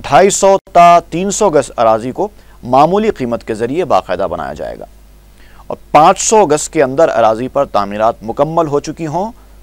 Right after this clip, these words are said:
तो फ़ी सौ गज पर कीमत में इजाफा करते हुए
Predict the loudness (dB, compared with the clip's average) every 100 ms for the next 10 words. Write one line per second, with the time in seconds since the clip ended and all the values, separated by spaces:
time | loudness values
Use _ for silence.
0 | -6 -4 -4 -6 -6 -4 -4 -8 -2 2
1 | 2 2 0 -2 -18 -20 -20 -20 -20 -20
2 | -8 0 0 0 -4 0 0 -2 -6 -2
3 | 4 4 4 0 -2 -4 -4 -4 -6